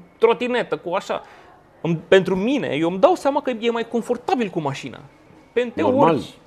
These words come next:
Speaker 1: e ca un
Speaker 2: normal
Speaker 1: fel
Speaker 2: că
Speaker 1: de
Speaker 2: e
Speaker 1: umbrelă, e
Speaker 2: normal, normal, te ajută, poți să te duci când vrei, unde
Speaker 1: Da.
Speaker 2: vrei.
Speaker 1: Dar îmi dau seama că, băi, orașul e din ce în ce mai poluat, adică e, e nașpa rău de
Speaker 2: Este,
Speaker 1: tot,
Speaker 2: da.
Speaker 1: frate.
Speaker 2: Este, este poluat,
Speaker 1: Și
Speaker 2: e, eu văd ce se întâmplă cu praful în casă.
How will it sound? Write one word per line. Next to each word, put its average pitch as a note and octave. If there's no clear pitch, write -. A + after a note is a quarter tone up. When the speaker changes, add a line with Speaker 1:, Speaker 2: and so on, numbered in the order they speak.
Speaker 1:
e -
ca F#3+
un B3
Speaker 2:
normal F#3+
Speaker 1:
fel A3+
Speaker 2:
că G#3+
Speaker 1:
de F3+
Speaker 2:
e F3
Speaker 1:
umbrelă, G3+
e F#3
Speaker 2:
normal, F#3+
normal, B2+
te -
ajută, C3
poți B2+
să -
te B2+
duci C3
când B2+
vrei, C#3+
unde A#2+
Speaker 1:
Da. E3+
Speaker 2:
vrei. C3+
Speaker 1:
Dar D#3
îmi D#3
dau F3
seama F#3
că, -
băi, F3+
orașul E3+
e -
din F3
ce F3
în G3
ce G3
mai G3
poluat, F#3+
adică C#3
e, C#3
e C#3+
nașpa G3+
rău A3
de E3+
Speaker 2:
Este, -
Speaker 1:
tot, F#3+
Speaker 2:
da. D3+
Speaker 1:
frate. -
Speaker 2:
Este, C3+
este D3
poluat, A#2+
Speaker 1:
Și C3+
Speaker 2:
e, C#3
eu D3+
văd E3+
ce -
se D#3+
întâmplă E3
cu D#3
praful -
în F#2+
casă. G2+